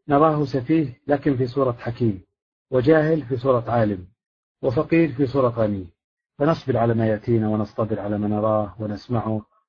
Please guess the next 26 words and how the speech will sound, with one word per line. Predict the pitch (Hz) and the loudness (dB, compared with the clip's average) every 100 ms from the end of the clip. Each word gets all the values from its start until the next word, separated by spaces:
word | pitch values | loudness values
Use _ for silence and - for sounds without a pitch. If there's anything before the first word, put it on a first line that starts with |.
| _ | _
ونعتصم | 123 120 - 120 113 | -4 -4 -4 -6 -4
بحبل | 104 113 | -2 0
الله | 110 110 107 | 2 2 2
وحده، | 113 107 107 104 _ _ _ | 0 -2 -4 -4 _ _ _
ونقطع | 117 117 - 110 | -2 -2 -2 -2
ما | 110 | -2
سواه | 104 120 110 107 | -2 0 0 0
من | 107 | -4
الحبال، | 101 117 117 110 104 - _ _ - | -4 -2 0 0 0 -8 _ _ -6
ونكون | 117 117 - 117 | -2 -2 -2 -2
للناس | 104 104 110 107 - _ _ _ | 0 0 0 -2 -6 _ _ _
كما | - 117 | -2 -2
كان | 110 113 104 | 0 -2 -2
صلى | - 113 | -2 -2
الله | 107 | -2
عليه | 101 | -2
وسلم | |
رؤوفا | 107 110 110 104 104 113 | -2 -2 -2 -4 -6 -6
رحيما | 110 - 113 110 107 107 - _ _ _ _ - | -8 -2 0 0 0 -4 -8 _ _ _ _ -6
ناصحا | 110 117 117 - - 113 110 | 0 2 0 -2 -4 -2 -2
شكورا. | - 107 123 117 113 110 _ _ _ _ _ _ - | -4 -4 0 2 0 -4 _ _ _ _ _ _ -2
ونقتدي | 117 113 113 113 113 113 113 117 - _ _ _ _ _ _ _ _ _ _ _ _ _ _ _ 214 208 139 135 | 2 4 4 4 2 -2 -6 -10 -16 _ _ _ _ _ _ _ _ _ _ _ _ _ _ _ 4 6 4 4
بالأنبياء | 123 131 131 120 120 117 | 4 4 4 4 6 6
والرسل | 110 113 127 123 117 | 4 2 0 0 0
والقرن | 110 104 - 123 | 2 0 0 2
الأول، | 117 117 123 117 117 113 113 113 | 2 4 4 4 4 4 2 -2